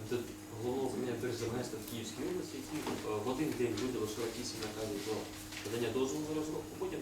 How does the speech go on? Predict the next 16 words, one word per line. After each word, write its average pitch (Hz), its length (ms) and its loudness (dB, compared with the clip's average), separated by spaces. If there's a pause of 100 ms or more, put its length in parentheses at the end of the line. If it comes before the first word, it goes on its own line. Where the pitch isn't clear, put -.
так 135 140 -4
само 160 180 -2
в - 60 0
один 127 220 2
день 135 220 4
затвердило 104 500 -2
всі - 180 -6
сорок - 240 0
вісім - 180 -2 (100)
наказів - 300 -4 (100)
про, 113 120 0 (880)
а, 101 300 -2 (1800)
сорок 120 220 0
вісім 127 180 -2
проєктів 127 280 0
землеустрою 113 520 2